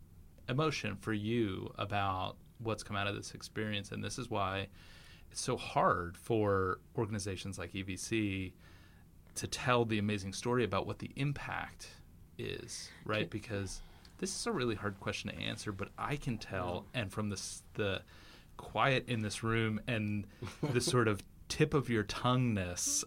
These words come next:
Speaker 1: of this moment, um, where Steve and I, I,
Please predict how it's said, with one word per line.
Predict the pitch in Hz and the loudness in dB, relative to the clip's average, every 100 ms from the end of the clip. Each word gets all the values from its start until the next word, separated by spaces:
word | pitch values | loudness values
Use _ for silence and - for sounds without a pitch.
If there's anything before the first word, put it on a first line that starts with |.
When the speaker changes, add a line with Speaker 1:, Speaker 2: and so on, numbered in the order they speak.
| - | 2
Speaker 1:
of | 110 101 101 98 95 95 - - - - - - - - | 2 4 4 2 2 0 -6 -14 -18 -20 -20 -20 -20 -10
this | 117 110 - | 0 0 2
moment, | 143 202 156 101 92 92 - - 127 | 2 2 2 2 0 -4 -8 -8 -2
um, | 107 101 101 95 95 95 - 123 | 0 2 2 0 -2 -4 -6 0
where | 110 101 104 - - - - | 2 2 0 -6 -20 -20 -10
Steve | - 135 135 | -2 4 6
and | 123 | 6
I, | 110 104 - - - - - - - - - - - - | 6 4 2 -4 -18 -20 -20 -20 -20 -20 -20 -20 -18 -8
I, | 98 | -6